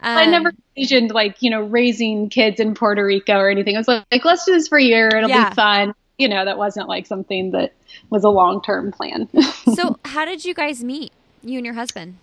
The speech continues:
Speaker 1: We met on eHarmony.
Speaker 2: I love that. That's awesome. I love it when people tell me that. So you, were you, like,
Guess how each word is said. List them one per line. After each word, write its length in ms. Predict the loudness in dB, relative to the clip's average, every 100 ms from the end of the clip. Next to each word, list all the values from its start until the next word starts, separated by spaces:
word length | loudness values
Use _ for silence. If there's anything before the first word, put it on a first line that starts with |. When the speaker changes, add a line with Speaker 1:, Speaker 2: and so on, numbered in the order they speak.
| _ _ _ _ _ 6
Speaker 1:
We 80 | 8
met 180 | 8
on 140 | 6 4
eHarmony. 800 | 2 2 -2 -2 -2 0 0 -2 -8
Speaker 2:
I 260 | -2 0 0 4
love 160 | 4 4
that. 240 | -2 -2
That's 220 | -2 -6 -6
awesome. 520 | -4 -6 -8 -8 -6
I 60 |
love 220 | -4 -4 -6
it 60 |
when 100 | -10
people 240 | -10 -12 -12
tell 180 | -10 -10
me 120 | -6
that. 280 | -6 -6 -8
So 360 | -8 -6 -8 -12 _ _
you, 260 | -10 -8 -8
were 160 | -8 -8
you, 220 | -8 -8
like, 380 | -6 -6 -6